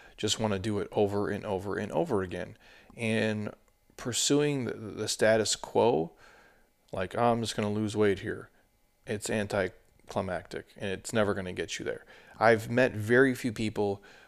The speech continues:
who have done it just for vanity reasons. I've met people who have done it in the short term for vanity and become ridiculously shredded, some people in their fifties who look, you know, better than most,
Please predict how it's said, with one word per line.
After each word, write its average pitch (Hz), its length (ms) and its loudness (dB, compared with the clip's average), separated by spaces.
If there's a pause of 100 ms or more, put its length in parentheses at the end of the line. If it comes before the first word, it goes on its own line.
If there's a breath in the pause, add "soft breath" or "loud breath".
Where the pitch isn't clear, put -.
(200 loud breath)
who 107 460 -2 (1160)
have 120 200 0
done 113 180 4
it 98 80 -2
just 101 240 0
for 110 100 -4
vanity 95 380 -2
reasons. - 420 -12
I've 120 260 6
met 120 280 4
people 113 560 2 (300 loud breath)
who 123 180 2
have 110 120 2
done 110 180 4
it 107 100 -2
in 110 120 -4
the 92 100 -4
short - 340 4
term 123 160 -2
for 101 140 -4
vanity 98 500 -2 (420 loud breath)
and 98 140 -2
become 95 640 -4 (240)
ridiculously 107 800 -2
shredded, 120 520 6
some 127 240 0
people 101 360 -6
in 90 80 -6
their - 80 -16
fifties 123 680 2 (380 loud breath)
who 113 180 0
look, 104 480 2 (200)
you 113 100 -6
know, 92 160 -4
better 107 300 4
than 101 200 -4
most, 98 400 -6